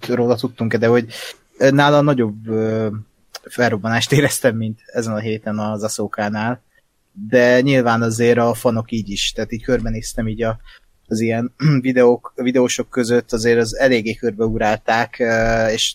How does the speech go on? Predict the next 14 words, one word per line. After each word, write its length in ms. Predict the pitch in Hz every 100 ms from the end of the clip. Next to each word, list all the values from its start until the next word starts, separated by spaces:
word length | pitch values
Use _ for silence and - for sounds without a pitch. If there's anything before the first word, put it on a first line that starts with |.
| -
tök 180 | 135 127
jó, 140 | 117
mert, 280 | 104 107 107
ö, 60 | 104 - - 110 95 - _ _
meg 120 | 123
is 140 | - 240
érdemelte 420 | 202 90 95 -
szerintem 380 | 113 95 90 98
ez 100 | 98
a 40 |
rész, 320 | 90 101 -
hogy 240 | 107 98 _ _ _ _ _ - - _ _ _ - 117 -
körbeugrálják, 1000 | 147 123 117 120 113 117 120 123 123 -
mert 400 | 127 120 127